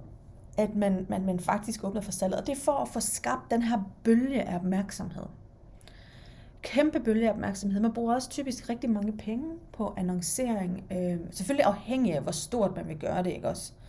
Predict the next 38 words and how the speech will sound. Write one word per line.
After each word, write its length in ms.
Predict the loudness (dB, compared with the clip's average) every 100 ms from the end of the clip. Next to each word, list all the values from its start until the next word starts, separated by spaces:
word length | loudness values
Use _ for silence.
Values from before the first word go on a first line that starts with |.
| -20 -20 -20 -2
Men 100 | 2
når 80 | 4
man 140 | 2
har 260 | 0 -2 0
beta-lanceret, 800 | 0 0 0 0 -2 -2 0 0
og 80 | 0
man 180 | 0 2
måske 300 | 0 -2 -2
har 220 | 0 -2
tjent 280 | -2 -2 -2
måske 400 | -4 -6 -8 -8 -10
fyrre, 280 | 0 2 4
halvtreds, 440 | 0 -4 -4 -4
tres 280 | -4 -4 -4
tusind 300 | -8 -6 -6
kroner 220 | -2 -2
på 120 | -2
at 80 | -4
beta-lancere, 720 | -4 -4 -4 -6 -6 -6 -6 -8 -16 -20 -20 -20 -20 -2
det 60 | 6
er 60 |
jeg 80 | 6
selv, 260 | 6 2 0
det 80 | -2
er 40 |
jeg 100 | -2
selv 160 | -2 -2
faktisk 220 | -2 0
altid 200 | -2 -4
gjort, 220 | -6 -4
det 80 | -4
har 80 | -4
jeg 100 | -2
beta-lanceret, 640 | -4 -4 -2 -2 -2 -4
så 100 | -4
har 60 | -4
jeg 60 |
brugt 280 | -4 -6 -8